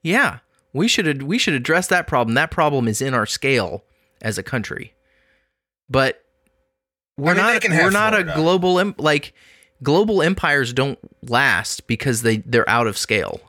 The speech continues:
Speaker 2: Yeah. Right.
Speaker 1: They never last. They blow themselves up every time by doing the stuff like we're doing right now in, in Ukraine because they're fundamentally out of their scale.
Speaker 2: Mm-hmm.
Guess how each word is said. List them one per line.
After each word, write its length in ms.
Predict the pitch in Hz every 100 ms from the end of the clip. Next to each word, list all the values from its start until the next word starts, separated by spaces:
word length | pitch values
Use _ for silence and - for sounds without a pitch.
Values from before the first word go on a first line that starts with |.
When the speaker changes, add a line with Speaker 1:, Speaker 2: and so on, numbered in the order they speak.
| -
Speaker 2:
Yeah. 300 | 117 95 - - _ _ - - - _ _ _ _ _ _ _ _ _ _ -
Right. 400 | 107 95 - - -
Speaker 1:
They 120 | 147
never 300 | 170 226 175
last. 540 | 101 82 - - - - -
They 140 | - 135
blow 280 | 127 151
themselves 440 | 180 185 - 175 165
up 160 | 156
every 260 | 107 135 143
time 420 | 139 143 101 82 - _ _ _ -
by 180 | 127
doing 400 | 143 143 165 151
the 100 | 139
stuff 300 | 127 170 151
like 180 | 135 127
we're 160 | 131 131
doing 260 | 135 123
right 220 | 113 107 71
now 300 | 123 104 - _ _ _ _
in, 340 | 123 113 110 -
in 180 | 95 110
Ukraine 540 | 104 98 135 127 - - _ _ _ _ _ _ _ _
because 360 | 131 - 151 123
they're 140 | 131
fundamentally 680 | 120 151 143 139 135 127 117
out 200 | 101 117
of 120 | 104
their 120 | 95
scale. 400 | - - 90 - - _ _ _ _ _ _ _ _ _ _ _ -
Speaker 2:
Mm-hmm. 320 | 110 113